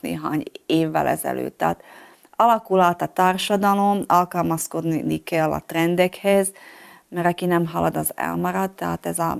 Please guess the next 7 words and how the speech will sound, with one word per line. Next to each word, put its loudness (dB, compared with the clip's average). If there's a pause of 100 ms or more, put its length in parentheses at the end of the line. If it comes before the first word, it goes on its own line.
(200)
szállóige, 0
ez -2
most -4
is, -2
ö, 0
aktuális, 2 (600)
és -2